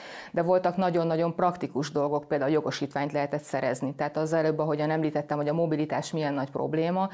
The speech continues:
azoknak a hölgyeknek, akik például jogosítványt tudtak szerezni, egy, egy, ez egy óriási előny volt. És mo-, minden mellett ugye a munkáltatói oldallal is dolgoztunk. A mi projektünkben a, a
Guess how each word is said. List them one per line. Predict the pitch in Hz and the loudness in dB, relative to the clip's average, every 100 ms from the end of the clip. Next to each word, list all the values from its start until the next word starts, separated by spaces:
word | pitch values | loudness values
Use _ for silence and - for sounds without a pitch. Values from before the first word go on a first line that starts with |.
| - - - | -8 -14 -10
azoknak | 165 165 170 | -4 -2 -2
a | 147 | -2
hölgyeknek, | 151 160 165 165 160 | 0 0 0 -2 -4
akik | 160 151 151 | -4 -6 -4
például | 160 147 | -2 0
jogosítványt | 151 147 - 117 - 127 | 0 0 -2 -4 -4 -6
tudtak | 147 139 143 | -6 -8 -8
szerezni, | - 139 143 143 | -4 -4 -2 -2
egy, | 139 | -4
egy, | 143 147 | -4 -6
ez | - 156 | -4 -6
egy | 139 | -4
óriási | 151 147 139 160 - - | -2 -2 -2 -4 -6 -6
előny | 147 156 170 190 | -2 0 0 0
volt. | 202 214 220 - - - - - _ - | 2 2 0 -8 -14 -14 -16 -20 _ -6
És | 165 - - | -4 -4 -4
mo-, | 185 190 175 | -2 0 2
minden | 190 202 185 175 | 4 6 6 6
mellett | 175 175 185 180 | 4 6 4 4
ugye | 175 170 | 2 2
a | |
munkáltatói | 170 175 180 156 147 156 151 | 2 2 2 0 0 0 2
oldallal | 143 143 143 143 | 2 2 0 2
is | 151 | 0
dolgoztunk. | 143 143 143 135 - 156 | 0 2 2 0 -2 0
A | |
mi | 185 214 | 2 2
projektünkben | 214 175 170 170 175 170 170 165 | 4 4 2 2 0 2 2 2
a, | 170 160 156 151 156 - - | 0 0 0 0 -2 -6 -4
a | 156 151 147 151 151 | 0 0 0 -2 -4